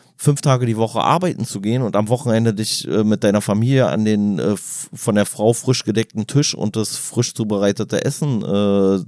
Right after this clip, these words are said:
zu, zu machen, so, äh, dann bricht dir irgendwann einfach alles weg, weißt du, dann ist die Arbeit nicht mehr da, auf einmal ist nichts mehr da, so.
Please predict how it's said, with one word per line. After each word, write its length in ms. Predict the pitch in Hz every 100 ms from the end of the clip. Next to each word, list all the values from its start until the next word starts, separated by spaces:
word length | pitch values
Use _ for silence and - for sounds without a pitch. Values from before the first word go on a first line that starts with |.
| -
zu, 380 | - 98 92
zu 200 | 90 -
machen, 400 | 95 95 127 135
so, 220 | 120 131 160 - - - - _ _ _ _ _ _
äh, 560 | 117 113 110 107 110 101 - 104 -
dann 180 | - 110
bricht 240 | 110 127 -
dir 80 |
irgendwann 260 | 110 104 110
einfach 240 | 90 98
alles 300 | - 139 101
weg, 200 | - 80
weißt 220 | - 90 -
du, 40 |
dann 160 | 117 90
ist 120 | -
die 100 | 90
Arbeit 240 | 90 139 170
nicht 140 | 156
mehr 100 | 147
da, 100 | 160
auf 160 | 135 -
einmal 240 | 117 113
ist 140 | 110
nichts 260 | 110 - -
mehr 140 | 82
da, 240 | 80 80 78
so. 240 | 90 87